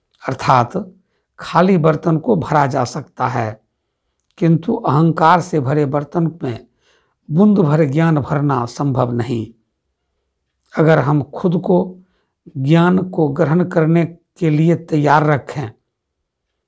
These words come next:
तो ज्ञानार्जन के लिए सुपात्र बन सकेंगे। ज्ञानी बनने के लिए जरूरी है कि मनुष्य ज्ञान को पा लेने का संकल्प ले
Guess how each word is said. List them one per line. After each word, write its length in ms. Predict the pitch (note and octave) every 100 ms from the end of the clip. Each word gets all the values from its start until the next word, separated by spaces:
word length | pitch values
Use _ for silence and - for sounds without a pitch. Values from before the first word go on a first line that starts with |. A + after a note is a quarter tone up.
| _ -
तो 200 | F3 C#3
ज्ञानार्जन 880 | D#3+ E3 E3 - - D#3+ G3+ F#3
के 140 | - E3+
लिए 440 | E3 F#3 B3+ - _ _ _
सुपात्र 640 | - - D3 D#3+ E3+ E3+ D3+
बन 180 | C#3+
सकेंगे। 580 | C3 - A#2+ B2+ A#2 A2 - _ _ _ _ _ _ _ _
ज्ञानी 500 | D3+ C#3 E3+ F3 G#3+
बनने 440 | F#3 F3 E3 E3+ F3+
के 160 | F3+
लिए 180 | F#3 F#3+
जरूरी 460 | D3 D3+ D3 E3+ G#3
है 380 | A#2 B2 G2+ - _ _ _ _ _
कि 120 | F3
मनुष्य 440 | D#3+ F3+ G#3+ - D3
ज्ञान 500 | C3+ E3 F#3+ F3+ F3+
को 140 | E3
पा 320 | - - E3+
लेने 340 | F#3 E3+ D#3+ D#3
का 160 | D3
संकल्प 640 | C3 D3+ C#3+ B2 D3 C3+ D3
ले 280 | A#2+ G#2+